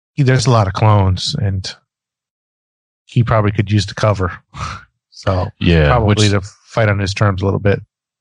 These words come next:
Speaker 2: Okay, he does actually use the woods a little to his advantage at
Speaker 1: Yeah.
Speaker 2: first. You know, something else I thought of too is where were the R-,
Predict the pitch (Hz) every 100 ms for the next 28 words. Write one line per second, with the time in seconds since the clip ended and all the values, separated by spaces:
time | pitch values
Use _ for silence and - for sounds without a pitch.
0 | - 87 87 - 64 67 92 104 90 78
1 | 78 - 67 65 69 69 67 62 69 69
2 | 65 - - 67 71 69 - 76 69 67
3 | 67 - 76 76 - 71 69 67 - -
4 | - - 76 120 117 95 - - - -
5 | - - _ _ - 113 104 85 78 82
6 | - - 87 73 - 101 85 78 82 113
7 | 139 87 - 101 104